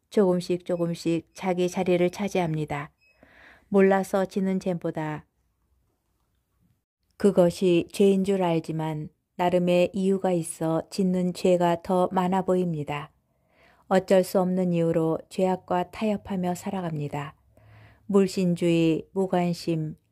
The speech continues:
이기심과 같은 세속적 정신과 손을 잡고 자리를 내주며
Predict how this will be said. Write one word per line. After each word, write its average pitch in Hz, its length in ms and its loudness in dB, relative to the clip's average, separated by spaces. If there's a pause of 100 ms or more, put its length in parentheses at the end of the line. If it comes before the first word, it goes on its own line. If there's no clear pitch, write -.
(180)
이기심과 185 600 2
같은 170 440 -2
세속적 190 680 -4
정신과 180 540 -2
손을 196 340 0
잡고 160 560 -2 (280)
자리를 185 560 2
내주며 156 600 0